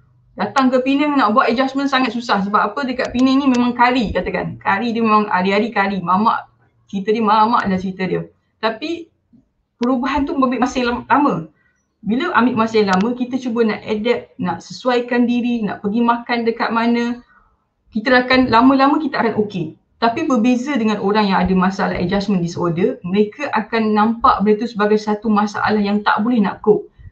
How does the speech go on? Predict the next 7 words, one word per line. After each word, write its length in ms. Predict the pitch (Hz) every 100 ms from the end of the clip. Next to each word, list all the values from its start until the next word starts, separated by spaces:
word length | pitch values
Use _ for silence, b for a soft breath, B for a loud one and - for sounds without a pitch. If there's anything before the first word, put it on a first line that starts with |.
| -
yang 80 | 196
akhirnya 480 | 190 214 247 277 -
akan 240 | 190 180
beri 80 | 185
satu 320 | 196 - 185
tekanan, 480 | 185 180 175 220 277
stres 480 | - - 233 330